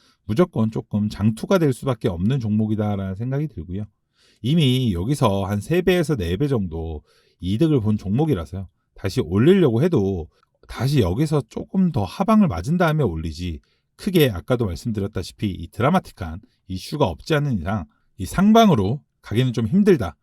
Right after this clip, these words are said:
솔직히 이런 말씀을 좀 드리고 싶고 여기서 그럼 이미 고점에 물리시거나 뭐 손해를 보신 분들은 어떡하시냐라고 물어보실 수도 있는데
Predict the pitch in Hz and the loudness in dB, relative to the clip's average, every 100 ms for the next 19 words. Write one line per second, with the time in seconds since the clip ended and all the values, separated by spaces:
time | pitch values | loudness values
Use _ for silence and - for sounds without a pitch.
0 | _ _ - 185 - - 104 95 117 139 | _ _ -2 -2 -2 -4 -4 0 0 2
1 | 110 127 127 131 98 98 107 - 120 - | 0 -2 -4 -4 -4 -6 -6 -8 -8 -10
2 | _ _ _ _ - 107 165 165 104 107 | _ _ _ _ -2 2 4 4 4 2
3 | 80 - _ _ 127 139 123 95 127 165 | 0 -8 _ _ 2 4 4 0 0 2
4 | 110 117 87 73 _ _ - 127 - 220 | 4 4 0 -6 _ _ 0 0 4 4
5 | 170 95 107 135 - 82 87 82 71 _ | 6 4 2 0 -2 -6 -4 -6 -8 _
6 | _ 82 82 - 233 247 208 123 143 131 | _ -12 -6 0 4 6 6 4 0 -4
7 | 117 117 90 87 - 160 - 143 135 123 | -2 -4 -4 -8 -2 -2 0 2 2 2
8 | 110 90 113 135 - - 104 80 98 | 0 -2 -2 -4 -6 -6 -6 -4 -4